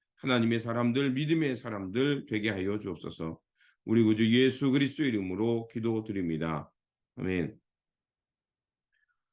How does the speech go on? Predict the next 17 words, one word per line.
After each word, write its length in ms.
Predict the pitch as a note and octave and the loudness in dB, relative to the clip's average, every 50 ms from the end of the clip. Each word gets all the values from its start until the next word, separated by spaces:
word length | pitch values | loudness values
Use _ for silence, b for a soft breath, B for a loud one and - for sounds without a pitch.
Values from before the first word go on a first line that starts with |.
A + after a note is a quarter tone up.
| _ - | _ 2
오늘 200 | D#3 F#3+ G#3+ A3+ | 4 6 8 8
우리에게 580 | A3 G3+ G3 F#3+ F#3+ F3+ E3 F3 E3+ E3 D3+ B2+ | 8 8 8 8 8 8 6 6 6 6 4 4
주신 340 | - D3 C#3 C3 E3 D#3 D3 | 0 -2 0 2 2 4 4
말씀은 760 | C3+ B2 A#2+ A#2 - - - C#3 C#3+ E3+ G3 F3 B2 F#2 - - _ - | 4 2 2 0 -2 -4 -4 -4 -2 0 0 0 0 0 -2 -8 _ 2
예레미야 760 | A#2 B2 C3+ C#3+ D3+ D#3 E3 E3+ D#3+ D#3 D3 D3+ D#3+ D3+ - | 4 4 6 6 4 4 4 4 4 4 2 2 0 0 -2
이십칠 1080 | - C3+ C#3+ D3 - - - - - - - _ _ - - - A#3 A#3 A3 G#3+ - - | -4 -6 -4 -6 -6 -6 -6 -6 -6 -8 -10 _ _ -8 -4 -2 0 0 0 0 -2 -6
장 420 | - A2+ G2 G2+ A#2+ D3 - - - | -4 -2 0 0 0 -2 -2 -6 -14
팔 220 | - - G3 G3 - - - | -12 -8 -8 -8 -8 -8 -6
절에서 640 | - E3 D3+ C3 A2+ G#2 G#2 G2+ - C#3 C#3 D3 | -4 -2 0 0 0 0 0 -2 -2 0 0 0
십팔 640 | C#3+ - - - _ _ _ - - F3 D#3+ D#3 D#3+ - | -2 -4 -10 -16 _ _ _ -6 -2 -2 -2 -2 -2 -2
절입니다. 760 | - D#3 B2+ G#2 F2 D#2+ D#2 D2+ C#2 D2+ D#2+ F2 A2+ B2 - _ _ _ _ _ _ _ _ _ _ _ _ _ _ _ _ _ _ _ _ _ _ _ _ | -2 0 0 0 0 -2 -4 -4 -4 -4 -4 -4 -6 -8 -10 _ _ _ _ _ _ _ _ _ _ _ _ _ _ _ _ _ _ _ _ _ _ _ _
그러나 640 | - D#3 D#3 E3 E3 E3+ E3+ E3+ D#3+ C#3 A#2 G#2 - | 2 4 6 6 6 6 6 6 6 4 4 2 2
바벨로니아 800 | A2+ B2 B2+ C3 E3 E3 D#3+ D#3 D#3 D3+ D3+ D3 D3 C#3+ C#3+ C3+ | 0 0 2 4 6 6 6 6 4 4 2 2 2 2 2 2
왕 420 | C3 C3 B2+ B2+ C#3 D3 D3 C3+ | 0 0 0 0 0 -2 0 0
느부갓네살을 1200 | C3 C#3 C#3 C#3 D#3 C#3+ D3 C#3 C3+ C3+ C3 B2+ A#2+ - - - G#2 G#2 A#2+ C#3 C3+ A#2+ F2+ - - | 0 0 0 0 -2 0 0 0 0 -2 -2 -2 -4 -6 -6 -6 -4 -2 0 2 2 0 0 -2 -6
섬기지 840 | - - - - E3+ E3 E3 D#3+ D3+ D3 C3 G#2+ - C#3 C#3+ B2 | -12 -14 -10 -2 2 4 4 6 6 4 4 2 2 2 2 2
않으며 600 | A2 - F#2+ G2+ G2+ G#2 A2 A2+ G#2+ F2+ D#2 - | 2 0 0 0 2 2 2 2 0 -2 -4 -8